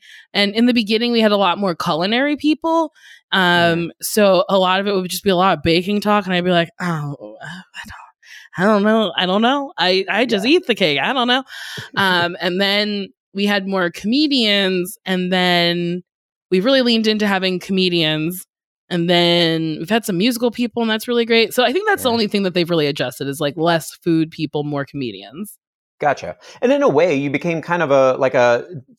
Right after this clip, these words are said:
Speaker 2: sideline, like, calling the game as it's happening,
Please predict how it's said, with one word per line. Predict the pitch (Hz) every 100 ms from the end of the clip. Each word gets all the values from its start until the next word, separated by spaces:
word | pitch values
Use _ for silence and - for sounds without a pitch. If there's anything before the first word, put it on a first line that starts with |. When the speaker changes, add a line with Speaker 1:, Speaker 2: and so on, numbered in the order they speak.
| -
Speaker 2:
sideline, | - - 160 156 143 139 135
like, | 113 -
calling | - 151 156 131
the | 113
game | 123 139 120 110 113 -
as | 127 123
it's | 120 107 - -
happening, | 151 156 117 101 110